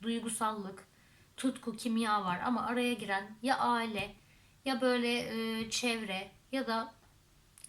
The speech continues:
işte sevgilinizin konuştuğu birileri vardır mesela ya da sizin konuştuğunuz birileri vardır. E, bunun gibi şeyler olabilir yani. Hayatta her şey olabiliyor. Sonuçta beni dinleyen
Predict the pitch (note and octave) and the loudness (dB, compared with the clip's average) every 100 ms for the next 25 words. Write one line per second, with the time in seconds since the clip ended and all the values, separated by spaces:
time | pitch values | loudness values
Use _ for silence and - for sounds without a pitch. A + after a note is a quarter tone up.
0 | - - - A3+ A3 G#3 - C4 B3 A#3 | -18 -8 -2 2 2 -2 0 2 4 2
1 | A#3 A3 G#3+ - A3 G3 - A3+ G3+ A3 | 0 -2 -4 -2 -2 -4 -4 -4 -2 -4
2 | G#3+ G#3 G3 F3+ E3 D#3+ E3 E3 E3 E3+ | -2 -4 -2 0 0 0 -2 -2 -4 -4
3 | E3+ E3+ G3+ G3+ G3+ G#3 A#3 A3+ F3+ F3 | -2 0 -2 -4 -6 -4 -4 -2 -4 -4
4 | F3 F3 F3 G3+ G#3 F3+ E3+ F#3 F3 E3+ | -6 -4 -4 -4 -2 -2 -2 0 0 0
5 | F#3+ A3+ - - - - - F#3+ F#3 F3+ | -4 -8 -12 -20 -20 -20 -8 -4 0 0
6 | F3+ F#3 G#3 C4+ D4 A3+ G#3+ - B3 A3 | 0 -2 -4 0 2 2 0 0 0 2
7 | A3+ B3 - G#3 A3 F3+ F#3+ F#3 F3 E3 | 2 2 0 -2 -4 -4 -4 -4 -2 -2
8 | E3 F3 A3 G#3+ G#3+ G#3+ G#3+ - A#3+ A#3 | -2 0 -2 -2 -2 0 0 -2 -4 -4
9 | G3+ G3 F#3 F3 F3 A3+ A3 G#3+ A3 G#3+ | -4 -6 -4 -4 -4 -4 -4 -6 -6 -8
10 | G#3+ G#3+ G3+ F#3+ A3 | -8 -8 -4 0 0